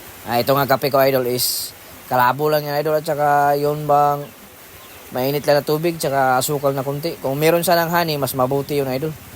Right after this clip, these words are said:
Eh, dito nga, idol, eh, medyo parang umuulan, idol ba? Taligsik-taligsik ng kunti ba? Masarap magkape kasi malamig. Pero dito, parang papapawisan ako dito sa gagawin ko ngayon, idol. Kasi parang malaking trabaho to dito, ah. Hindi ako sanay ng ganito, eh.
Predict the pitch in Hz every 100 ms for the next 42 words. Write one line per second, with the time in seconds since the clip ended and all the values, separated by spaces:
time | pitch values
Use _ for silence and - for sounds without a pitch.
0 | - - - 120 120 123 131 135 143 143
1 | 147 147 139 131 127 131 131 131 131 131
2 | - - - - - - - 127 131 135
3 | 139 139 143 143 135 139 139 117 - -
4 | 117 107 110 120 127 120 123 123 123 127
5 | 127 127 110 107 - - - - - 117
6 | 127 117 127 113 117 120 117 - 113 104
7 | 110 117 123 - - - - - - -
8 | - 151 147 139 175 160 131 131 131 131
9 | 123 131 135 143 127 135 131 135 127 127
10 | 120 131 131 135 131 131 127 127 156 180
11 | - - - - - - 127 135 139 139
12 | 127 123 117 113 117 123 120 120 123 117
13 | 117 120 120 123 131 123 131 110 120 113
14 | 110 120 120 117 120 123 120 127